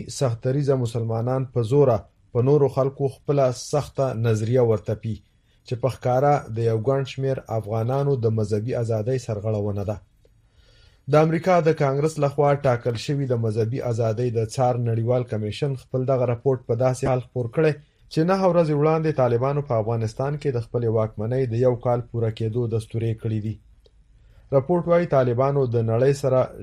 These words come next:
ژمنه کړې وه چې دوی به په هیواد کې ټولو اقلیتي او مذهبي ډلو ته تحفظ ورکوي، خو په عمل کې داسې نه ښکاري. او دا چې طالبانو په افغانستان کې په ټول ولس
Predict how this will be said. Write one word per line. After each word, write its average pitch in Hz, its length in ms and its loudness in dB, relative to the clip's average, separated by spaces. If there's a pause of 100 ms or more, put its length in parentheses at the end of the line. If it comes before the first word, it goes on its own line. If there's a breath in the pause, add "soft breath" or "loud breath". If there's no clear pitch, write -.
ژمنه 135 280 0 (120)
کړې 156 220 4
وه 135 100 2 (400)
چې 135 100 -2 (200)
دوی 147 200 0
به 147 100 4 (100)
په 117 120 0
هیواد 123 480 0
کې 135 120 -6 (120)
ټولو 151 240 0 (140)
اقلیتي 117 680 -4
او 113 160 0
مذهبي 113 420 -2
ډلو 139 180 2 (100)
ته 117 120 -4
تحفظ 107 440 -4
ورکوي، 107 380 -4 (600 soft breath)
خو 139 160 0
په 139 140 4
عمل 147 240 0
کې 151 200 -4
داسې 131 300 0
نه 113 100 -2
ښکاري. 107 340 -6 (560)
او 135 80 4 (100)
دا 180 180 8
چې 180 180 -4
طالبانو 147 480 2
په 139 140 2
افغانستان 123 580 -2
کې 151 200 -4
په 117 60 -2 (100)
ټول 156 140 2 (120)
ولس 143 280 2